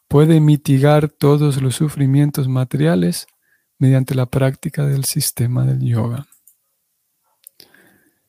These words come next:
Así que la recreación es necesaria,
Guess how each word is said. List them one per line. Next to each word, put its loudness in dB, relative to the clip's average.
Así 0
que 2
la 2
recreación 2
es 6
necesaria, 2